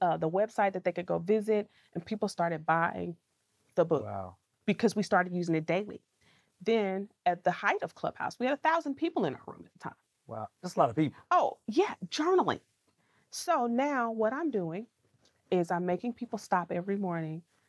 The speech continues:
Speaker 1: hear a message, inspirational message, faith-based message. Then they pull out their God Bless the Scribe journal. That's what we tell them. We say, "You need your God Bless the Scribe journal." Now you can post links. We're posting the link for you to get my journal. And they're writing.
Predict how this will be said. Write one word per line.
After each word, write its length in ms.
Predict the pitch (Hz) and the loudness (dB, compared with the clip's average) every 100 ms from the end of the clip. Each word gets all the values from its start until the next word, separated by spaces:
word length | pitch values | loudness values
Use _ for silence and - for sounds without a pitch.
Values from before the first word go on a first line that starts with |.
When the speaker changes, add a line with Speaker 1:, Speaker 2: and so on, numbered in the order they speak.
| _ _ _ _ _ _ | _ _ _ _ _ _
Speaker 1:
hear 400 | - 202 208 208 | 2 6 8 6
a 80 | 208 | 4
message, 720 | 196 180 175 180 180 190 - _ _ _ _ - | 2 2 0 0 0 -4 -14 _ _ _ _ -2
inspirational 520 | 190 - 185 180 190 | -2 0 -2 0 0
message, 400 | 175 165 - 175 | 0 0 -4 -4
faith-based 440 | - 170 175 175 | -2 0 -2 -4
message. 480 | 170 156 - 165 165 _ _ _ | -4 -6 -6 -10 -10 _ _ _
Then 140 | - 180 | 0 2
they 100 | 165 | 0
pull 240 | - 190 | 0 0
out 180 | 180 165 | 0 -2
their 140 | 185 | -4
God 340 | 156 156 160 165 | 0 2 2 0
Bless 160 | 196 | -4
the 120 | - 254 | -6 -10
Scribe 460 | - 165 156 165 - _ _ | -6 -4 -4 -10 -16 _ _
journal. 380 | 170 143 147 208 | 0 0 -2 0
That's 180 | 143 214 | 0 2
what 60 | |
we 80 | 220 | -4
tell 240 | 247 214 185 | -2 -2 -2
them. 120 | 170 | -2
We 80 | 185 | -2
say, 120 | 170 | -2
"You 80 | 220 | -2
need 140 | 233 | -2
your 80 | 156 | -4
God 200 | 160 156 | -4 -4
Bless 140 | 160 | -4
the 60 | - | -6
Scribe 300 | - 160 170 | -4 -4 -4
journal." 340 | 147 143 147 - _ _ _ _ _ - | -6 -6 -8 -12 _ _ _ _ _ 0
Now 160 | 185 | 2
you 100 | 214 214 | 2 0
can 80 | |
post 240 | - 208 - | -2 -2 2
links. 380 | 185 175 - - | 2 2 -2 -2
We're 100 | 180 | 0
posting 320 | - 190 240 | 2 2 4
the 80 | 208 | 4
link 240 | 202 202 | 6 4
for 80 | - | 2
you 80 | 190 | 0
to 60 | |
get 160 | 190 196 | 2 0
my 120 | 196 | -2
journal. 400 | 202 170 160 170 - _ _ _ _ | 0 2 0 -4 -10 _ _ _ _
And 160 | 180 175 | 0 4
they're 140 | 175 | 2
writing. 440 | 170 160 165 160 | 2 2 0 -2